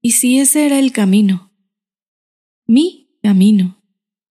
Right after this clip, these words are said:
Y comencé con medicina alternativa, la homeopatía,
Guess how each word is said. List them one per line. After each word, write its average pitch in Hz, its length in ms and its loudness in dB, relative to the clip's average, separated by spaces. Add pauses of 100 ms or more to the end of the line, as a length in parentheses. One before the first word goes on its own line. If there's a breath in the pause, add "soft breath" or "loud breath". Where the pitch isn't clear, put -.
(540)
Y 262 140 -2
comencé 285 440 -2
con 370 180 -6
medicina 220 440 0
alternativa, 185 840 -4 (160)
la 202 160 -2
homeopatía, 190 840 -2